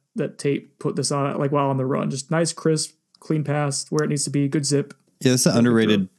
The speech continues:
Speaker 1: throw.
Speaker 2: throw. I mean, other, other hash on a line and a pocket. Uh, it was, it's just a good call against man coverage, right? So this guy has to navigate. I think this is Sidney Williams. Uh, he, and he just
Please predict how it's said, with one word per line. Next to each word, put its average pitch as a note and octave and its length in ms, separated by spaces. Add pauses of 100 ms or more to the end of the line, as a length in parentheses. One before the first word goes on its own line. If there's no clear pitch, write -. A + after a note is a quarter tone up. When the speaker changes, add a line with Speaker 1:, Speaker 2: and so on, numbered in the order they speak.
(240)
Speaker 1:
throw. G2+ 340
Speaker 2:
throw. G2+ 40
I G2 60
mean, F#2+ 160
other, G2+ 260 (220)
other G#2+ 180
hash G2 520 (500)
on A2 140
a A2 60
line G2+ 520 (340)
and G#2+ 140
a G2 100
pocket. F#2+ 440 (920)
Uh, G2 440 (280)
it - 60
was, C#3 200
it's C3 200
just - 180
a C3+ 40
good A2+ 180
call A2+ 240
against G#2 260
man G2+ 220
coverage, F#2+ 460
right? G2+ 340
So G#2 160
this G2+ 160
guy G2+ 140
has G#2 220
to F#2 100
navigate. F#2+ 600 (160)
I G#2+ 80
think A#2+ 180
this G#2+ 140
is - 80
Sidney F#2+ 300
Williams. F#2+ 480 (1300)
Uh, F#2 220
he, F#2 480 (600)
and - 120
he G2 80
just - 320